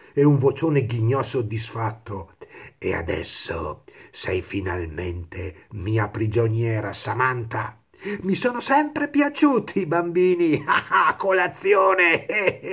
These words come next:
<laughs> "No, ti prego, cristallione, perché tu sei il terribile cristallione, vero? Ti supplico, lasciami andare. Ascolta, in cambio della mia libertà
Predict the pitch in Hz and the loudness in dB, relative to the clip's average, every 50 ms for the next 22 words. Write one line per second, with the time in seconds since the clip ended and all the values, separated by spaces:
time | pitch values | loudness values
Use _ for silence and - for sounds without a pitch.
0 | 196 196 190 175 208 202 208 196 - - _ - 277 302 294 285 277 277 - - | 0 0 2 2 2 2 0 0 -4 -8 _ 0 4 6 6 6 6 4 0 -6
1 | - - 285 285 285 294 302 294 277 269 269 269 - 277 262 - - - 277 262 | -4 -2 -2 0 2 2 2 4 4 2 0 0 0 -2 -2 -2 0 2 2 2
2 | 269 262 269 277 262 247 226 - 233 208 208 247 - - 226 - 220 208 214 202 | 2 2 2 2 4 4 2 2 0 0 -2 -4 -4 -2 0 2 4 4 4 4
3 | - - 190 185 226 233 208 220 220 208 - - - 214 202 - - 214 202 208 | 2 2 2 2 0 -2 -2 0 0 0 0 -2 -4 -6 -6 -4 0 0 0 2
4 | 220 247 240 233 208 202 196 214 220 208 208 214 208 - - - - 277 262 269 | 2 2 2 4 4 4 4 6 6 6 4 2 2 -2 -6 -2 0 0 2 2
5 | - 277 277 - 254 247 - 247 247 254 277 - 302 269 285 285 269 240 208 196 | 2 2 2 0 -4 -4 -2 -2 -2 -2 -2 -2 0 2 2 2 0 0 0 0
6 | 170 156 156 147 - - - - 170 - - 196 185 147 - 139 - - - - | 0 0 -2 -4 -6 -6 -8 -6 -6 2 4 4 4 4 4 -2 -4 -6 -8 -6
7 | 139 139 123 - 151 180 185 170 175 147 151 147 147 156 185 185 165 156 139 131 | -6 -4 -4 -4 -4 -2 0 2 2 2 2 2 0 2 0 0 0 0 -2 -2
8 | 139 131 135 - 233 233 - | -4 -4 -4 -4 -4 -4 -4